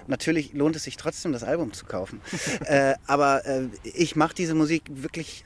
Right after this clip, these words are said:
auch, um auf Tour zu gehen und um, äh, live möglichst viele Leu-, vielen Leuten Spaß zu bereiten.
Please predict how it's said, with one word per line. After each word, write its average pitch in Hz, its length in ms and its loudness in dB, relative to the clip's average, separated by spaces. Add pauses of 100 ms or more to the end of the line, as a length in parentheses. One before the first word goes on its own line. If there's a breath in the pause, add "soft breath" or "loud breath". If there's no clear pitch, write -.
(100)
auch, 131 320 -4 (280)
um 143 420 4
auf 147 160 2
Tour 185 220 4
zu - 160 -4
gehen 180 420 2 (240 loud breath)
und 156 220 4
um, 143 280 4
äh, 131 360 0
live 131 360 2
möglichst 139 360 -2
viele 135 240 2
Leu-, 123 260 4
vielen 131 220 0
Leuten 117 200 0
Spaß 107 300 -4
zu 104 80 -10
bereiten. 95 460 -6